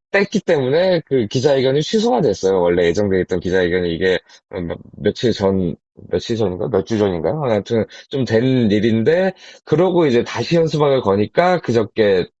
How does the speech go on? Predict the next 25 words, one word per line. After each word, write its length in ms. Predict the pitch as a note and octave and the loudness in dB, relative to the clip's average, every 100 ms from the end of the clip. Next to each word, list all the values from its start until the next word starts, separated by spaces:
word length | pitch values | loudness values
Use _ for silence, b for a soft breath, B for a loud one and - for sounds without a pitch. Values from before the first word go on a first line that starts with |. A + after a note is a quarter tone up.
| _ _ _ - | _ _ _ -2
그 220 | A2+ F#2+ | 0 0
기자회견을 540 | F2 C3 B2+ A#2+ A2+ | 0 0 2 2 0
다시 340 | - G2+ - A#2+ | 0 -2 -4 -4
또 240 | A#2 F#2 - B | 0 0 -2 B
조직을 420 | - A2+ G#2+ A2+ C#3 | -4 -2 0 0 0
해서, 400 | D#3 C3 C#3 - B B | 2 2 0 -2 B B
어, 300 | - G#2 F#2+ | 0 2 2
이렇게 240 | G2+ G2 B2 | 2 -2 -2
한 180 | D3+ E3 | 0 2
거죠. 440 | D#3 G2 G#2+ - - | 0 2 0 0 -2
그래서 500 | A#2+ B2 B2 A#2 - B B B | -2 2 2 0 -4 B B B
뭐 300 | - A2 G#2 | -2 0 2
강경수 420 | F#2+ A2+ B2 B2 B2 | 0 0 2 2 2
의원하고 1160 | A#2 A2+ A#2 A#2 G#2+ A2+ A#2 A2 F#2+ F2 D2+ E2 | 2 2 2 0 0 0 2 2 2 2 2 2
서울교육단 580 | D3+ D3 A#2+ A2 G#2+ | 0 2 0 0 0
재협의회 420 | G#2 A2 G#2 G2 G2+ | 0 0 2 2 2
서교협하고 720 | C3+ C3+ C#3 - B2 A2 A#2 | 0 2 0 0 0 2 0
뭐, 280 | G2+ G2 F#2+ | 2 2 0
어, 520 | - _ - F2+ F2+ | -2 _ 0 0 0
비상행동, 880 | G2+ A#2 B2+ A#2+ G#2+ G#2 D3 C#3 A2+ | 0 0 2 2 0 2 2 2 2
사교육 340 | G#2+ B2 C3 - | 2 2 0 0
걱정 260 | G#2 A2+ | -2 0
없는 180 | G2+ G2+ | 0 -2
세상, 220 | G2 G#2+ G#2 | 0 0 2
뭐 180 | F2 | 0